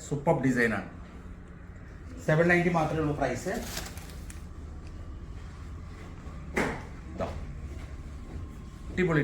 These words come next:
ടോപ്പുകളാണ്, സൂപ്പർ ടോപ്പുകളാണ്. അതേപോലെ തന്നെ ഇതില്, so ഇതാണ്, ഇത് ലോങ് ടോപ്പാണ് കേട്ടോ.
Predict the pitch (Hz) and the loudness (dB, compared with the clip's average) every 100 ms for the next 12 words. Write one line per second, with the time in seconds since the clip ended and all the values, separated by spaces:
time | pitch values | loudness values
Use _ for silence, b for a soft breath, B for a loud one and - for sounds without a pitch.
0 | 123 107 95 92 - - - - - 147 | 6 4 2 -2 -4 -8 -10 -12 -4 -4
1 | 139 170 - 123 107 98 92 95 - - | 0 0 2 2 2 -2 -2 -4 -8 -8
2 | - - - - - - - - - - | -6 -8 -8 -8 -6 -6 -6 -8 -8 -8
3 | - - - 147 170 185 185 185 185 185 | -8 -8 -2 6 8 10 8 8 6 4
4 | 160 170 170 - - - - - - - | 4 4 2 -4 -6 -8 -8 -10 -10 -10
5 | - - - - - - - - - - | -10 -10 -8 -4 -2 -2 -4 -8 -12 -14
6 | - - 170 180 190 202 - - 160 175 | -6 0 10 10 10 6 -2 -10 2 4
7 | 175 160 160 165 165 117 98 104 | 10 10 10 6 4 4 2 -2